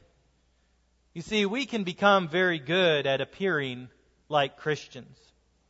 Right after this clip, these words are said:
We know the Christian lingo. We make it to church.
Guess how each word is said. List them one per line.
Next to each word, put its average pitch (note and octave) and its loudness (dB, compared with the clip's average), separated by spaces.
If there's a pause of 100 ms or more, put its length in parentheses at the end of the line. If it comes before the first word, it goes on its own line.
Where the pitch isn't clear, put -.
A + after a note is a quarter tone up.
(400)
We F#3 0
know F#3 6
the F3+ -2
Christian F3 -4
lingo. G#3 6 (600)
We G3 0
make G3 0
it F#3+ -2
to D#3+ -6
church. G3+ 2